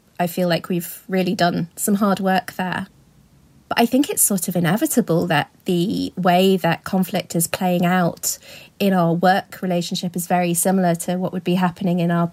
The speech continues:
personal relationships. I think it's, it's that, what do therapists call it, the core scene, the arguments that you come back to again and again. And I think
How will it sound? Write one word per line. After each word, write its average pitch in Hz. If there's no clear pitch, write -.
personal 240
relationships. 185
I 175
think 190
it's, -
it's -
that, 175
what -
do 208
therapists 190
call 190
it, -
the 180
core 185
scene, 190
the 208
arguments 208
that -
you 190
come 190
back 185
to -
again 180
and 175
again. 196
And 185
I 185
think 214